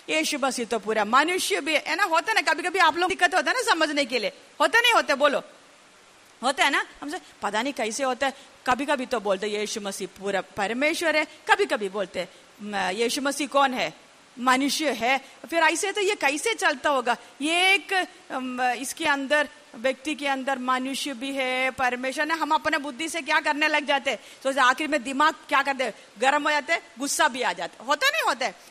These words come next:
लेकिन प्रार्थना के साथ समझना है। अभी समझाने के लिए, अभी, अम,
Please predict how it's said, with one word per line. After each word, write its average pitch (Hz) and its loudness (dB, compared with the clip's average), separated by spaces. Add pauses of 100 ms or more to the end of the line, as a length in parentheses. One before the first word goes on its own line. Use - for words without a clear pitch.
लेकिन 269 -4
प्रार्थना 440 4
के 415 -2
साथ 320 -2
समझना 262 -2
है। 190 -6 (200)
अभी 320 -2
समझाने 370 4
के 233 -4
लिए, 185 -8 (480)
अभी, 247 0
अम, 190 -8